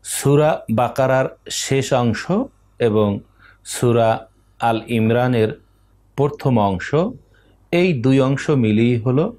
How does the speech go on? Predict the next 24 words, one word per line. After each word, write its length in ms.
তৃতীয় 440
পারা, 460
যেখানে 680
সূরা 340
বাকারার 720
দুশো 380
তেপ্পান্ন 640
থেকে 500
দুশো 640
ছিয়াশি 560
আয়াত, 440
মোট 300
তেত্রিশ 640
আয়াত, 480
এবং 400
সূরা 540
আল 240
ইমরানের 560
এক 320
থেকে 440
শুরু 420
করে 440
একানব্বই 720
আয়াত, 440